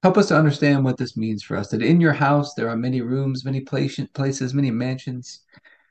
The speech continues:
Help us to understand this and apply this into our lives, but also to apply this into just how we build organizations, how we build our health, how we build bodies in general.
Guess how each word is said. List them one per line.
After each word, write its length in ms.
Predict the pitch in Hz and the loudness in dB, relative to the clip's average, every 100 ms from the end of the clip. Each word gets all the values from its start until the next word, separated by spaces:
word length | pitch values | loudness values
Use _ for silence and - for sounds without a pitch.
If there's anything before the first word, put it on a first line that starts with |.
| _ _ | _ _
Help 140 | 165 190 | 2 4
us 80 | 170 | 4
to 80 | |
understand 560 | 147 143 - 151 147 147 | 4 4 4 6 6 6
this 160 | 143 113 | 4 2
and 80 | |
apply 400 | 104 - - 139 | -2 0 2 2
this 200 | 139 135 | 2 0
into 280 | - 131 - | -2 -2 0
our 100 | 120 | 0
lives, 480 | 123 131 131 123 - _ _ - | 2 2 0 -4 -12 _ _ 0
but 100 | 170 | 2
also 380 | 214 - 220 175 | 2 2 -2 -2
to 220 | 180 151 | -2 -2
apply 440 | 143 - 175 185 | -4 -4 -4 -2
this 500 | 170 170 - - - _ _ _ _ _ _ _ _ _ _ _ _ _ _ | -2 -2 -4 -10 -16 _ _ _ _ _ _ _ _ _ _ _ _ _ _
into 240 | 151 151 151 | -2 0 0
just 200 | 147 - | -4 -2
how 280 | 180 190 185 | 0 2 0
we 460 | 180 175 170 147 _ _ _ _ _ 147 | 0 0 0 -2 _ _ _ _ _ 4
build 240 | 170 165 | 4 4
organizations, 880 | 135 151 147 135 123 120 117 90 101 | 2 2 2 0 -2 -6 -6 -10 -4
how 180 | 151 165 | 0 2
we 300 | 160 147 139 _ _ | 2 0 -2 _ _
build 260 | 143 160 156 | 2 4 4
our 160 | 123 123 | 0 -2
health, 320 | 156 156 - | -4 -6 -4
how 160 | 151 | -4
we 140 | 180 160 | 0 0
build 340 | 151 151 131 | 0 -2 -2
bodies 460 | 135 143 143 139 - | -4 -2 -2 -6 -8
in 180 | 120 113 | -12 -10
general. 400 | 117 113 - | -10 -10 -14